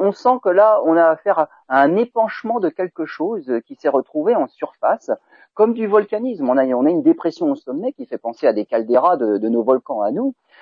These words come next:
Euh, il y a aussi le mont Picard, qui est encore plus grand, mais les images de New Horizons ne permettent pas d'avoir les, les mensurations. Là, on est passé trop vite, euh, le mont Picard a été mal placé,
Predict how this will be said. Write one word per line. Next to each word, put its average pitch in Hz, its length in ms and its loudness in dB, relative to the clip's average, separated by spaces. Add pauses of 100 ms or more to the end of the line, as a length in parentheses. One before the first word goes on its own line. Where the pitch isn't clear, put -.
(120)
Euh, 127 320 4
il 160 80 -6
y 214 80 4
a 226 40 6
aussi 196 260 -2
le 226 140 4
mont 202 220 -4
Picard, 147 600 -2 (1120)
qui - 80 -4
est 156 80 0
encore 196 280 0
plus 196 120 -10
grand, - 300 2 (500)
mais 160 220 4
les 170 180 -2
images 233 220 4
de 214 100 -2
New 202 160 2
Horizons 202 480 0
ne 180 60 -4
permettent 180 480 -2 (100)
pas 226 200 2
d'avoir 160 420 2
les, 120 240 0
les 127 120 -2
mensurations. 135 680 -2
Là, 107 100 0
on 127 80 2
est 139 100 0
passé 139 280 -6
trop 139 220 -8
vite, 156 340 -8
euh, 117 180 2
le 127 100 2
mont 147 160 2
Picard 139 360 0
a 120 60 2
été - 160 -12
mal 123 340 -2
placé, 131 480 -4